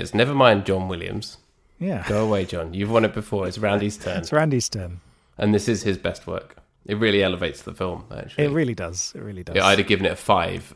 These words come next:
Speaker 1: out of twenty instead of a seven if it wasn't for this song.
Speaker 2: Yeah, this specific song.
Speaker 1: Which plays over the credits.
Speaker 2: <laughs> Yeah.
Speaker 1: Yeah. Well, um, maybe I'll just put it on the end of the, the, um, podcast so you can all listen to it, just to remind yourself.
Speaker 2: Put it at the beginning as well.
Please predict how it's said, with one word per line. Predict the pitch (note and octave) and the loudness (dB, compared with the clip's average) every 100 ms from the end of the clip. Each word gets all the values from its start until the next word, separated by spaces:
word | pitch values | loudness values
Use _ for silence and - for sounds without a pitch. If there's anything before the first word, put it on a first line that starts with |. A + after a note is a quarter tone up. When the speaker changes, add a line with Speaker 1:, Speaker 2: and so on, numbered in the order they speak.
| - | -10
Speaker 1:
out | G1+ - | -8 -8
of | - | -10
twenty | F2 D#2+ | -10 -10
instead | E2 - E2 | -14 -12 -12
of | |
a | D#2 | -12
seven | - - E2 | -8 -6 -6
if | D#2+ | -10
it | F2+ | -10
wasn't | F#2 - | -10 -12
for | - | -14
this | F#2 F2 | -12 -12
song. | - F#2 F2 - - - | -8 -8 -8 -12 -20 -16
Speaker 2:
Yeah, | - B2+ G2+ | -8 -6 -6
this | A#2 | -4
specific | - - A#2 A2+ - G#2 | -4 -4 -4 -6 -8 -8
song. | - E2+ E2+ E2 - _ _ | -6 -6 -12 -16 -20 _ _
Speaker 1:
Which | G2 - | -8 -4
plays | G2+ E2+ | 0 0
over | E2 E2+ | 0 -4
the | E2 | -8
credits. | - D#2+ - - - - | -6 -6 -6 -12 -20 -20
Speaker 2:
<laughs> | _ _ - - - - - - | _ _ -4 -4 -10 0 4 6
Yeah. | E3+ - D#3+ - - - - - - _ - - - - - | 6 2 -4 -6 -20 -20 -20 -20 -20 _ -20 -20 -18 -18 -6
Speaker 1:
Yeah. | F2+ D#2+ - - _ _ _ _ _ _ - | -4 -4 -8 -20 _ _ _ _ _ _ 0
Well, | C#3 C#3+ C#3+ | 8 10 12
um, | C3+ B2 | 10 8
maybe | C3+ A#2+ | 8 10
I'll | G#2 | 8
just | G2 - | 6 -4
put | F2+ | -2
it | |
on | - | 0
the | E2 | -2
end | E2 E2 | -2 -4
of | D2+ | -4
the, | E2+ C#2 _ _ - - _ | -6 -6 _ _ -20 -20 _
the, | - F2+ F2+ | -6 -4 -2
um, | E2 | -6
podcast | - - E2+ - E2 | -8 -8 -6 -8 -8
so | - | -8
you | E2+ E2 | -8 -6
can | E2+ | -8
all | |
listen | E2+ E2+ F2+ | -8 -12 -14
to | - | -10
it, | - - _ | -10 -10 _
just | F2 | -14
to | - | -8
remind | F2+ F2 F2 | -6 -6 -8
yourself. | - - - | -10 -12 -8
Speaker 2:
Put | - A#3 | 0 6
it | A#3 | 6
at | |
the | G3 | 6
beginning | F#3 G3 C#3+ G#2+ | 2 2 0 -4
as | F#2+ | -4
well. | A#2 F2+ | -6 -6